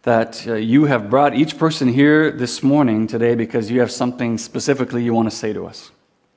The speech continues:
And God, pray that you give us open hearts, open ears to hear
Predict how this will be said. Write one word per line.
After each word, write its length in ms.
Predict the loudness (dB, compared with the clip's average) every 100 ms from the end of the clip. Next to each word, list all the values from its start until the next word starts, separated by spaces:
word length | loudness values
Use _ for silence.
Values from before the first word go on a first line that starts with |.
| _ _ _ _ _ _
And 120 | -8 0
God, 340 | 2 0 -2 -16 -20 -20 _ -4
pray 140 | -2
that 80 | 0
you 120 | 0
give 140 | 2
us 120 | 2 2
open 240 | 0 -2
hearts, 520 | -4 -6 -6 -12 -6
open 260 | -4 -2 0
ears 420 | 2 4 4 0
to 100 | -6
hear 520 | -2 2 2 2 -2